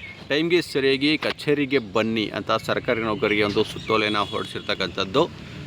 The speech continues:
ಸರ್ಕಾರಿ ಕಚೇರಿಗಳಲ್ಲಿ ಅಧಿಕಾರಿಗಳು ಮತ್ತು ನೌಕರರು ತಮ್ಮ ಕರ್ತವ್ಯದ ಸಮಯದಲ್ಲಿ ಅನುಸರಿಸಬೇಕಾದ ಹತ್ತು ಸೂಚನೆಗಳ ಬಗ್ಗೆ ಸಿಬ್ಬಂದಿ ಮತ್ತು ಆಡಳಿತ ಸುಧಾರಣಾ ಇಲಾಖೆ ವಿವರವಾದ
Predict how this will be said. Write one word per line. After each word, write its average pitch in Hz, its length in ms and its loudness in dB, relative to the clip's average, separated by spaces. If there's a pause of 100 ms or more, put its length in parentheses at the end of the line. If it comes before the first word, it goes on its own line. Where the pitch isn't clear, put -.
ಸರ್ಕಾರಿ 170 500 2
ಕಚೇರಿಗಳಲ್ಲಿ 143 920 2
ಅಧಿಕಾರಿಗಳು 147 720 0
ಮತ್ತು 143 360 -2
ನೌಕರರು 127 640 2
ತಮ್ಮ 131 400 0
ಕರ್ತವ್ಯದ 139 640 2
ಸಮಯದಲ್ಲಿ 120 640 2
ಅನುಸರಿಸಬೇಕಾದ 110 960 2
ಹತ್ತು 131 580 4
ಸೂಚನೆಗಳ 135 520 2
ಬಗ್ಗೆ 123 440 2
ಸಿಬ್ಬಂದಿ 127 580 0
ಮತ್ತು 123 300 -2
ಆಡಳಿತ 113 480 -2
ಸುಧಾರಣಾ 107 520 0
ಇಲಾಖೆ 107 500 -2 (500)
ವಿವರವಾದ 139 720 4